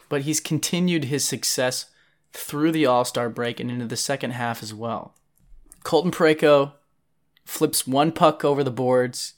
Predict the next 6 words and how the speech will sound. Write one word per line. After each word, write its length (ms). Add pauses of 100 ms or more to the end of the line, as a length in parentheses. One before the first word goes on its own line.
cost 380
the 40
Blues 320
the 80
game. 440 (720)
Ultimately, 640